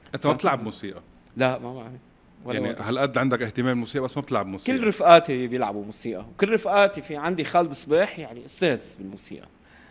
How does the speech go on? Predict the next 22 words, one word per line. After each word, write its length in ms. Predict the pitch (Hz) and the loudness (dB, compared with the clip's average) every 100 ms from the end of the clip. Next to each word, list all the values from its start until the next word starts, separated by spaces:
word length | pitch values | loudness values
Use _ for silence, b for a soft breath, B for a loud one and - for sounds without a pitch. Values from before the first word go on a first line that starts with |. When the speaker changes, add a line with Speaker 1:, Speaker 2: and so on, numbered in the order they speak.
| b _ | b _
Speaker 2:
و-، 60 | 143 | 0
و-، 540 | 151 151 156 156 151 151 | 0 4 6 8 6 4
وبيعزف 600 | 139 185 170 143 123 - | 4 4 4 2 -6 -10
وكل 260 | 120 147 | -6 -6
شيء. 440 | 135 - 113 113 143 b b b _ - | -6 -8 -8 -8 -14 b b b _ -2
و-، 60 | |
آه، 1000 | 143 147 147 147 135 135 131 135 139 175 | 4 6 6 4 6 8 8 6 6 4
أنا 200 | 202 214 | 4 4
على 220 | 190 165 | 4 4
السمع. 500 | 160 - - 185 123 127 - - _ _ | 2 2 2 2 0 -6 -18 -20 _ _
وهيدا 360 | 139 147 220 254 | -2 2 4 2
الشيء 220 | 233 - | -2 -4
اللي 120 | 240 | -4
حبيته، 520 | 226 170 147 202 202 147 | -4 -2 0 0 0 -2
إنه 220 | 147 165 | -2 0
أنا 120 | 202 | 0
بقدر 300 | 185 196 185 | 2 2 2
على 280 | 170 147 135 | 0 0 0
السمع. 440 | 131 170 160 160 | 0 0 2 0
يعني 180 | 147 127 | -2 -6
حتى 280 | 180 190 185 | -6 -4 -4
هني 300 | 180 196 | -4 -4